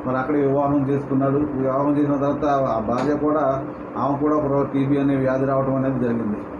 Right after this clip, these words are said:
తర్వాత కొంతకాలం అయిన తర్వాత రేడియోలో విను-,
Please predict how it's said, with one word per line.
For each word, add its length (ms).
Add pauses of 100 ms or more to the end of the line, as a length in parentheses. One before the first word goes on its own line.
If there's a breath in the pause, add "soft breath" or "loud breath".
(240)
తర్వాత 320 (360)
కొంతకాలం 500
అయిన 180
తర్వాత 500
రేడియోలో 580 (920)
విను-, 640